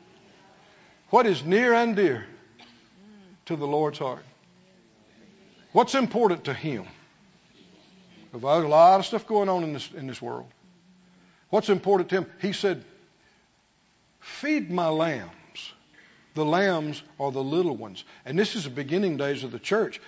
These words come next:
That's all there were, were little ones. Nobody had grown up and developed yet. "Feed my lambs." Does God care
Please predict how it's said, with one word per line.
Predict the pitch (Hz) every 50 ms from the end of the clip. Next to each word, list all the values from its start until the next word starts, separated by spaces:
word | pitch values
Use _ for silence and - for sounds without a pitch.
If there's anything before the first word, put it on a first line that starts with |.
| - -
That's | 160 190 214 - 180
all | 156 160 165 165
there | 151 151 135
were, | 123 127 175 247 240 123 90 - - _ _ _ _ _ _ _ _ - - - - - -
were | 135 143 143
little | 139 147 131 117 104 92
ones. | 82 78 - - - - - _ _ _ _ _ _ _ - - _ _ _ _ _ _ _ _ -
Nobody | 117 147 196 208 226 233 208 170
had | 147 151 139 123
grown | 139 160 175 165 160 156 147
up | 131 110 - - - - - _ _ _ - - - - _ _
and | - 147 147 139
developed | 139 131 123 156 151 143 127 113 98 - - -
yet. | 90 87 - - - - - _ _ _ _ _ _ _ _ _ _ _ _ _ _ _ _ _ _ _ _ _ _ _ _ _ _ _ _ _ _
"Feed | - - - - 311 339 330 320 262 185 180
my | 202 208 202 185 165 135 - - - - - _
lambs." | 131 147 175 170 127 104 92 - - 147 - - - - _ _ _ _ _ _ _ _ _ _ _ _ _ _ _ _ -
Does | 151 175 165
God | 175 247 262 262 240 175 -
care | - 226 240 220 190 143 110